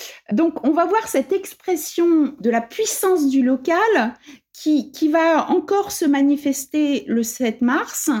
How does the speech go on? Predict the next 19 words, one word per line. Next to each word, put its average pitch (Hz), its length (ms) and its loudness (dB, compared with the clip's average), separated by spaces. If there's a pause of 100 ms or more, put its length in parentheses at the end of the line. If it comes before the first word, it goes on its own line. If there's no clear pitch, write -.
(160)
hein, 233 360 -2
et 240 120 -2
qu'on 277 180 2
a 269 100 2
déjà 294 800 0
pu 330 160 -2
constater 285 720 -4 (300)
avec, 277 480 0
euh, 208 400 0 (240)
des 254 140 0
rassemblements 294 920 2
qui 247 640 0
étaient 226 380 0
de 220 220 0 (140)
plusieurs 247 380 0
milliers 247 340 2
de 254 80 -8
personnes 254 520 -2
parfois, 302 640 -4